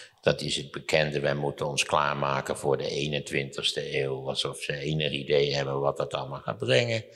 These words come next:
En dat we vooral een kleine, slagvaardige overheid moeten hebben, nietwaar, die, eh, tegen minimale kosten in staat is om adequaat beleid te voeren.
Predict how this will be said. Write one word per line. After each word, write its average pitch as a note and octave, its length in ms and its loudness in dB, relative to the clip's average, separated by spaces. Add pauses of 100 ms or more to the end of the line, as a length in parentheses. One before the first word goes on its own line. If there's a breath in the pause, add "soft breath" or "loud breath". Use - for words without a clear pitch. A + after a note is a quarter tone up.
(340 loud breath)
En D2+ 220 2
dat C#2 220 -4
we C#2+ 100 -6
vooral C#2 380 0
een C2+ 120 -10
kleine, E2 460 4
slagvaardige D2+ 840 2
overheid D#2+ 640 0
moeten D#2 340 0
hebben, C#2+ 300 -2
nietwaar, C#2+ 560 -4 (420 loud breath)
die, D2+ 360 0
eh, C#2+ 280 2
tegen C#2+ 380 -2
minimale D#2+ 680 4
kosten D2+ 420 0
in D#2+ 120 -8
staat D2 420 0
is D2 260 -2
om - 280 -8
adequaat C#2+ 640 -2
beleid D#2+ 340 4
te - 80 -4
voeren. G#2 480 0